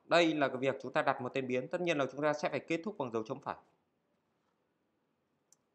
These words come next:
Đó, thì cái này chính là phần đặt tên nhá. Tôi sẽ lấy ví dụ một cái tên khác. Ví dụ này. Đó là customer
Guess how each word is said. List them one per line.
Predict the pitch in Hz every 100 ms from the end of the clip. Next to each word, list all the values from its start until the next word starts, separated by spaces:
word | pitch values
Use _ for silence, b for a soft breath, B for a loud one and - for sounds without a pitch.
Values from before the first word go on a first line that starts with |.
| _ _ _ _ _ _ _ _ _ _ _ _ _ _ _ _ _ _ _ _ _ -
Đó, | 135 -
thì | -
cái | 156
này | 180 156 -
chính | 147
là | 175
phần | 156 135 131
đặt | 131 -
tên | 165 160
nhá. | 180 - _ _ _ _
Tôi | 160 147
sẽ | 160
lấy | 156 131
ví | 160
dụ | 175
một | 131 139
cái | 156
tên | 147
khác. | 190 208 - _ _ _ _ _ _ _ _ _ -
Ví | 143
dụ | 135
này. | 135 - - _ _ _ _ _ _ _ _ _ _ _ _ _ _ _ _ _ -
Đó | 120
là | 139 147 123 113 113 _ _ _ _ _ _ _ _ _ _ _ _ _ _ _ _ _ _ _ _ _ _ _ -
customer | - - - 117 120 110